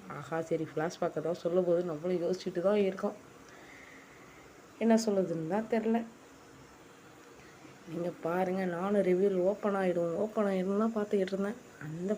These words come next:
பயப்புள்ள என்னன்னா, அதுக்கும் ஏதோ ஒரு சுத்தி வளைச்சு சுண்ணாம்பு தான் அடிக்கும்னு நினைச்சோம், அதே மாதிரியே தான் செஞ்சுவிட்டு அந்த பயப்புள்ளையும். பாருங்க, பார்த்தா தான் உங்களுக்கும் தெரியும்.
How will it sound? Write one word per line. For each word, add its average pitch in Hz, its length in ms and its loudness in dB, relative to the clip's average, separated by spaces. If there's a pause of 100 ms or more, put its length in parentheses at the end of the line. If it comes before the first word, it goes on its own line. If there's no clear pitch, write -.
பயப்புள்ள 196 480 4
என்னன்னா, 196 300 2 (120)
அதுக்கும் 170 500 2
ஏதோ 226 220 8 (280)
ஒரு 214 160 4
சுத்தி 202 280 0
வளைச்சு 202 300 4
சுண்ணாம்பு 202 480 2
தான் 214 200 4
அடிக்கும்னு 196 460 -2
நினைச்சோம், - 760 -4 (100)
அதே 143 320 -2 (140)
மாதிரியே 208 300 6
தான் 226 200 2
செஞ்சுவிட்டு 208 380 2
அந்த 202 220 4
பயப்புள்ளையும். 202 580 0 (1160)
பாருங்க, 269 340 2 (760)
பார்த்தா 156 360 -4
தான் 208 180 2
உங்களுக்கும் 226 560 6
தெரியும். 226 260 6